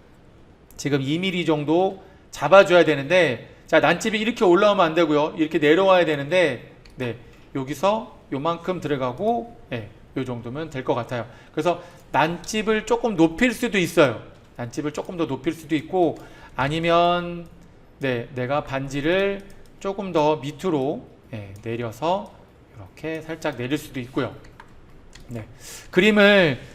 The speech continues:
잠깐 다시 보시게 되면, 네, 다시 보시게 되면, 네, 형태가 나. 자, 그 다음에는, 자, 이제 형태 다 나온 것 같고,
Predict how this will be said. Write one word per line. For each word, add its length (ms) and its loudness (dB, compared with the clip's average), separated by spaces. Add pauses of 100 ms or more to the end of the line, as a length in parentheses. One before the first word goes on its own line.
(120)
잠깐 400 0
다시 260 -4
보시게 380 -2
되면, 540 0 (140)
네, 340 -2 (420)
다시 300 -2
보시게 360 -4
되면, 440 -6 (460)
네, 220 -6 (360)
형태가 680 0 (680)
나. 320 -4 (520)
자, 320 6
그 100 0
다음에는, 800 4
자, 160 2
이제 140 -2
형태 260 0
다 160 6
나온 220 2
것 100 -2
같고, 480 0